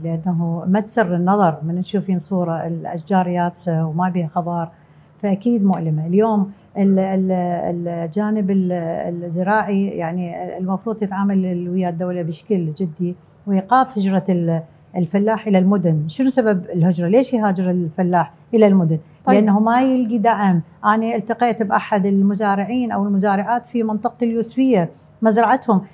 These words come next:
Speaker 1: تقول لي: "أنا بال-، المي يجيني بالأسبوع مرة لمزرعتي، أضطر إنه أبات بالليل، الليل كله حتى الصبح ألحق أسقي الزراعة". إذا توفرت ال-، ال-، ال-، كل العدة للفلاح،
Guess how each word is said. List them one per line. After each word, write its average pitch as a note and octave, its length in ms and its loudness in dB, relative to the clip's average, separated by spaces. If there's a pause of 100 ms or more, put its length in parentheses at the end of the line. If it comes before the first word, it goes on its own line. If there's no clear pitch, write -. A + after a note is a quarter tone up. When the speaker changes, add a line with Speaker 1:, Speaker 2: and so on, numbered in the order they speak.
(140)
Speaker 1:
تقول A3+ 260 2
لي: B3 60 6
"أنا B3 260 2
بال-، A#3+ 320 0
المي A#3+ 320 4
يجيني B3 400 2
بالأسبوع B3 460 0
مرة B3 340 4
لمزرعتي، G#3+ 580 0
أضطر A3 520 2 (280)
إنه A#3 340 2
أبات C4 280 2 (100)
بالليل، A3+ 520 4
الليل A#3 240 2
كله C#4+ 260 -2
حتى - 240 -4
الصبح B3 440 -2
ألحق B3+ 460 0
أسقي - 320 0
الزراعة". E3+ 600 0 (300)
إذا A#3+ 180 4
توفرت A#3 680 2
ال-، A3+ 340 -2
ال-، G#3+ 160 -2
ال-، G#3 240 -2
كل D#4 260 4
العدة F#3 600 0
للفلاح، G3 800 2